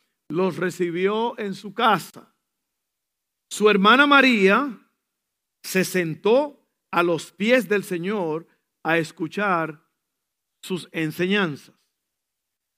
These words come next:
Pero Marta estaba distraída con los preparativos para la gran cena.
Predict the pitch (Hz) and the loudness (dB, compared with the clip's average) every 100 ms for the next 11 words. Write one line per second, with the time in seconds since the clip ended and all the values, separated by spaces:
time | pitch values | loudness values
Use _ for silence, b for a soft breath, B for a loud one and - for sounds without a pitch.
0 | _ _ _ - 208 202 185 254 330 208 | _ _ _ 2 4 4 4 4 6 4
1 | 170 - 175 185 190 - 190 185 - 226 | 0 0 2 2 -2 -4 -2 -2 -2 0
2 | 240 233 180 139 _ 233 226 - - 202 | 2 0 -2 -10 _ -2 -2 -4 -10 -4
3 | 196 208 311 214 147 151 180 233 220 _ | 0 0 0 -2 -4 -4 -4 -6 -12 _
4 | _ _ _ _ _ _ 226 220 214 226 | _ _ _ _ _ _ 2 4 4 2
5 | 208 - 208 170 190 185 160 254 254 190 | 2 -2 -4 0 0 0 -2 -2 -2 -2
6 | 170 202 190 _ _ _ 180 170 160 151 | -4 -6 -8 _ _ _ 2 2 0 -2
7 | 147 160 175 160 226 240 143 113 | -2 -4 -6 -6 -2 -2 -4 -12